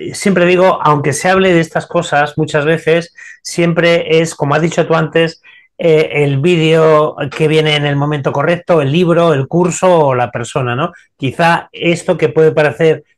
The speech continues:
como que no tiene mucho sentido o es así como light, puede que mucha gente que nos vea ahora le sirva como empujón para <laughs> encontrar esa misión divina. Pues Lili, encantado de haberte tenido aquí.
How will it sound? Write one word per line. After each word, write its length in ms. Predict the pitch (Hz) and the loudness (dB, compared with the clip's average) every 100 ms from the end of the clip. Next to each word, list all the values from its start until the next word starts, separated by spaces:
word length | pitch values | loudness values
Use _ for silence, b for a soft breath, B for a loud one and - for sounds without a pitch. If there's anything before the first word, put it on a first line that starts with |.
| _ | _
como 260 | - 147 147 | -4 -2 0
que 100 | 160 | 0
no 100 | 185 | 0
tiene 160 | 185 | 0
mucho 220 | 175 170 160 | 0 0 -2
sentido 580 | 160 143 180 170 160 | -4 0 0 4 2
o 480 | 156 156 151 151 147 | 2 2 4 4 2
es 380 | 156 160 160 156 | 2 2 2 -2
así 300 | 151 - 160 | -6 -4 -4
como 280 | 143 147 143 | -2 -2 0
light, 340 | 160 156 160 B B _ | 2 0 -2 B B _
puede 280 | - 156 170 | 2 2 4
que 100 | 156 | 0
mucha 260 | 147 151 165 | -2 -2 -4
gente 220 | 156 151 | -2 -2
que 100 | 135 | -2
nos 180 | 131 123 | -2 0
vea 180 | 147 139 | 0 2
ahora 420 | 143 143 156 B B _ _ | 2 2 0 B B _ _
le 160 | 143 147 | -2 0
sirva 360 | - 196 175 | 0 2 2
como 280 | 156 151 151 - | 2 0 -2 -4
empujón 540 | 135 117 - 160 160 | -6 -4 -2 -2 0
para 440 | 139 127 - 120 - - | -2 -4 -4 -6 -6 -16
<laughs> 100 | - | -6
encontrar 640 | 139 135 143 127 156 156 | -4 0 -2 0 2 2
esa 380 | 147 147 139 131 | 2 2 2 2
misión 360 | 123 - 135 | -2 -4 -4
divina. 360 | 113 110 104 104 B B | -4 -6 -6 -10 B B
Pues 160 | 151 | -4
Lili, 380 | 143 160 175 147 - | 0 0 0 -2 -4
encantado 760 | 147 139 143 135 160 151 147 | -6 -4 -2 0 0 2 0
de 320 | 143 139 135 | 0 0 0
haberte 280 | 135 143 135 | 0 0 -2
tenido 320 | 123 139 139 139 | -4 -2 0 0
aquí. 440 | 135 185 175 185 | 0 0 0 -4